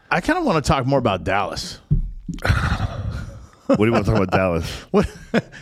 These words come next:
Speaker 1: what's the battle plan here? I know you can only share so much, but you've been there a lot. You're doing well here. You said you wanna expand, and you're, you're trying to, thinking about moving to Dallas. Is that, is that
Speaker 2: H-, half and half? Um, ideal, the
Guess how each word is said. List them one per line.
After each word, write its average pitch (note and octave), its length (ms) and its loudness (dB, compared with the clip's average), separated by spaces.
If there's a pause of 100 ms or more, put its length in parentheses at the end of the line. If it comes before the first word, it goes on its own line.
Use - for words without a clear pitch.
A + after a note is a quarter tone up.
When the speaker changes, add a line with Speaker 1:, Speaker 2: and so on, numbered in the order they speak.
(160)
Speaker 1:
what's A3+ 160 0
the C4+ 80 0
battle F3 280 4
plan B2+ 280 2
here? B2 160 2
I C#3 60 2
know E3+ 140 2
you F#3 120 2
can F3+ 120 -2
only D3 140 4
share C#3 260 2
so C3+ 200 -2
much, A#2 280 -2
but C3+ 120 0
you've G3+ 160 2
been G#3 160 4
there D#3 140 2
a A#2 60 2
lot. G#2+ 400 0 (520)
You're C3 80 2
doing E3+ 300 2
well C#3+ 180 4
here. C#3 500 2 (320)
You C3 80 -4
said D3+ 180 -2
you D3+ 80 0
wanna C#3 200 2
expand, C3+ 480 0
and B2 80 2
you're, A#2+ 180 2
you're A#2+ 120 -2
trying C3 260 0
to, G2 80 0
thinking B2 260 0
about G2+ 220 0
moving B2 320 2
to G#2+ 80 0
Dallas. A#2 500 -2
Is G#2 100 0
that, A#2+ 240 0
is G#2+ 140 0
that A#2+ 260 2
Speaker 2:
H-, - 200 -4
half C3+ 280 2
and A#2 100 4
half? F#2+ 440 2 (120)
Um, F#2+ 640 2 (480)
ideal, G#2+ 420 4
the G#2 320 2